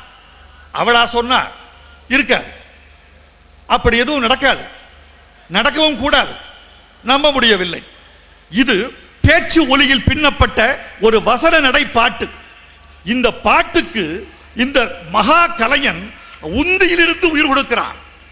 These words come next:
அவளா சொன்னாள், "இருக்காது." அந்த இக்கு மேல சஞ்சாரம் செய்து போகிற போது,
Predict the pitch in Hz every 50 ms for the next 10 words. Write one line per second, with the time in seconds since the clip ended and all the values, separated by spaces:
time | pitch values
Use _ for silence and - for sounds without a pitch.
0 | - - 139 139 147 139 139 147 156 160 165 196 269 320 311 - - 294 302 285
1 | 277 269 254 254 254 254 247 214 180 151 131 120 - - - - - - - 147
2 | 151 175 196 208 208 196 220 214 - - - - - - 247 233 226 220 214 208
3 | 208 208 170 - - - - - - - - - - 214 233 185 180 180 262 330
4 | - - 349 359 349 330 262 226 196 160 160 160 - - - - - 240 247 294
5 | 330 339 320 339 339 339 - 269 269 269 262 190 226 247 233 214 240 226 185 202
6 | 202 185 190